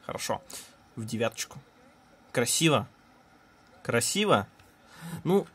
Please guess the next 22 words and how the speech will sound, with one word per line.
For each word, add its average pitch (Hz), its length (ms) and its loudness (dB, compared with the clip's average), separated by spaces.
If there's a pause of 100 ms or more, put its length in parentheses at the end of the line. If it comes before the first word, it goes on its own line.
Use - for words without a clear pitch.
(120)
ребят, 139 400 2
вот 123 160 -4
вы 151 60 -2
скажете, 127 720 0
с - 120 -6
пенальти. 202 880 2 (300)
Возможно, 139 380 2
это 127 160 2
будет 120 200 -2
единственный 160 460 0
гол 107 200 -2
в 104 40 -6
матче, 110 280 -2
я 113 80 -2
так - 200 -10
и - 20 -2
думаю. 135 380 0 (260)
<laughs> 165 160 0 (1500)
Вот. 107 320 -2 (460)
Ну, 196 380 -2
как 117 240 0
бы, 113 400 -6